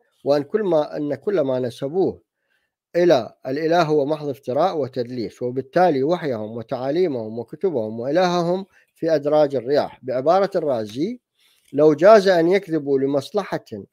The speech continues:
ويأذن الله فيه، فلنجوز هذا الاحتمال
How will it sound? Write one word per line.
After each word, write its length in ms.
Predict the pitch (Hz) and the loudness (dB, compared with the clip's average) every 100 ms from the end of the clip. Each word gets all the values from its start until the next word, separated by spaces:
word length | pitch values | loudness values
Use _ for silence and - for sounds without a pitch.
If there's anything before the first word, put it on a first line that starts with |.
| _ _ - | _ _ -2
ويأذن 540 | 131 165 202 170 165 | 6 6 6 4 2
الله 440 | 147 139 170 156 | 0 0 -2 -2
فيه، 420 | 139 - 233 226 - _ _ _ | -8 -8 -4 -4 -6 _ _ _
فلنجوز 840 | - 170 180 175 151 185 185 175 | 2 4 6 2 2 2 4 2
هذا 180 | 160 165 | 0 0
الاحتمال 640 | 156 139 - 151 151 160 | 0 -4 -6 0 2 0